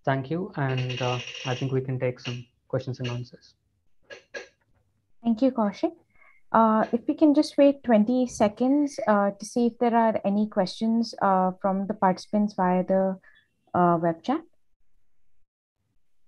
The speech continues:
Speaker 2: So, uh, we have a question from Pratham Mistry.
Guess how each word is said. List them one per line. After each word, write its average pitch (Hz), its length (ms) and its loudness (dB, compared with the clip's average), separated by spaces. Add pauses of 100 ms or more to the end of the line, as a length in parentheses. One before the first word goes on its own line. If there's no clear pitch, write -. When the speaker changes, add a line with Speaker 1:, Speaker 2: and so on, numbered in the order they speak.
(1900)
Speaker 2:
So, 220 460 2
uh, 226 180 6
we 226 160 2
have 311 180 6
a 320 40 6
question 254 480 2
from 262 240 0
Pratham 214 460 2
Mistry. 208 540 -4